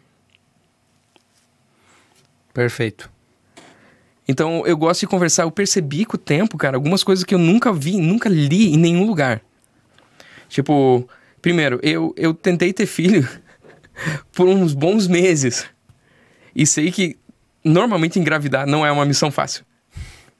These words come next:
Speaker 2: Mas eu sei que tem gente que jogou uma vez só na Mega Sena e ganhou.
Speaker 1: Aham.
Speaker 2: Tem. Isso existe. Pode existir.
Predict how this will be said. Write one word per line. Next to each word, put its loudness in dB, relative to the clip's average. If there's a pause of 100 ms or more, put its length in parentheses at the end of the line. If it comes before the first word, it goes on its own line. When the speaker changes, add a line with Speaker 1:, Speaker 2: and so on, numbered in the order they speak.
(1600)
Speaker 2:
Mas -2
eu -6 (160)
sei 0
que -10
tem 0
gente 0
que 0
jogou 2
uma 0
vez -2
só -2 (560)
na -4
Mega -2
Sena -4
e -4
ganhou. 0
Speaker 1:
Aham. -2 (560)
Speaker 2:
Tem. -4 (260)
Isso -2
existe. -2
Pode -2
existir. -4